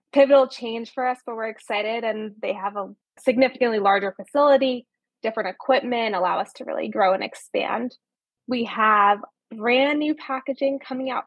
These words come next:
this fall we're so excited about. We really spend a lot of our focus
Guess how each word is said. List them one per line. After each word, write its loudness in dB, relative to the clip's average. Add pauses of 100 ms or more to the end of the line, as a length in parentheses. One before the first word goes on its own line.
this -2
fall 6
we're -4
so -8
excited -6
about. 0 (400)
We -6
really 0
spend -4 (160)
a -4
lot 2
of -4
our -4
focus -6